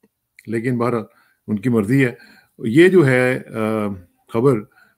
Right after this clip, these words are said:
वो ये कह रहे हैं कि "The Afghan president said he, he had caused the U S to withdraw with dignity", बल्कि उनको इज्जत के साथ मैंने जाने का मौका दिया। तो ये, ये एक लतीफ़ा था, मैंने सोचा कि आपको सुनाऊं कि ये,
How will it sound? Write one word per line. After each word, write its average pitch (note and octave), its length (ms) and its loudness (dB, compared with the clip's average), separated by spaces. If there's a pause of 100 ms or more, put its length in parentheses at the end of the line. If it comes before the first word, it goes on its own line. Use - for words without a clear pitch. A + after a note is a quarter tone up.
(140)
वो C3 60 0
ये D3+ 120 2
कह D3+ 140 0
रहे D#3+ 120 -2
हैं E3 140 0
कि C#3+ 100 0
"The - 80 -6
Afghan D3 280 -4
president D3 360 -2
said C3+ 440 -4
he, C3 100 -4 (540)
he D3 80 -4 (100)
had C3+ 160 -2 (220)
caused C#3 420 -2 (420)
the A#2 60 0 (160)
U E3+ 120 4
S F3 200 -2
to B2 180 -6
withdraw B2 420 -2
with A2+ 240 -6
dignity", C3+ 420 -2 (600)
बल्कि C3+ 220 -4
उनको F3 260 0
इज्जत F3+ 280 2
के G3+ 100 -4
साथ F#3 160 -2
मैंने D#3 220 -4
जाने A#2 260 -2
का A2+ 80 -6
मौका G2 280 -6
दिया। D#2 260 -14 (1300)
तो E3 500 0
ये, F3 400 -2
ये E3+ 240 2
एक D#3 140 -2
लतीफ़ा C#3 460 -2
था, E3 100 0
मैंने D3 160 0
सोचा C#3+ 240 2
कि C3+ 80 -2
आपको B2+ 220 -4
सुनाऊं A2+ 340 -4
कि D3 80 -4
ये, D3+ 520 -2